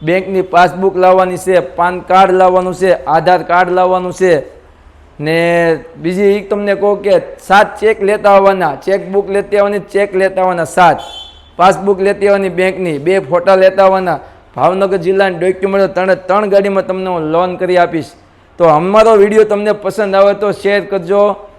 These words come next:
કોમેન્ટ કરજો. કોમેન્ટમાં તમારે જે પણ ગાડી જોવે, જેટલા બજેટની ગાડી જોવે, એટલા બજેટની ગાડી હું તમને લાવી દઈશ ને વીડિયો મૂકીને તમને કહીશ પણ.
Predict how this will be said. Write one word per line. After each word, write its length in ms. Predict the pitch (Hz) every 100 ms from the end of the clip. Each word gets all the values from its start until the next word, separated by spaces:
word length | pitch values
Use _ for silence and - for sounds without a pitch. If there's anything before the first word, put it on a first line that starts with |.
| _ _ -
કોમેન્ટ 400 | 175 202 202 196
કરજો. 300 | 185 196 202
કોમેન્ટમાં 600 | 170 180 202 185 196 190
તમારે 260 | 196 196
જે 240 | 139 151 190
પણ 240 | 202 202
ગાડી 260 | 196 190 190
જોવે, 320 | 190 202 190
જેટલા 400 | 190 151 185 196
બજેટની 440 | 180 180 175 196
ગાડી 260 | 180 185 185
જોવે, 280 | 190 196 185
એટલા 280 | 180 185
બજેટની 380 | 180 185 190 190
ગાડી 240 | 170 180 185
હું 180 | 180
તમને 260 | 175 175 196
લાવી 320 | 175 160 180
દઈશ 280 | 170 196 190
ને 100 | 185
વીડિયો 340 | 151 160 175
મૂકીને 320 | 160 165 170 147
તમને 260 | 165 170
કહીશ 380 | 143 165 175 175
પણ. 160 | 175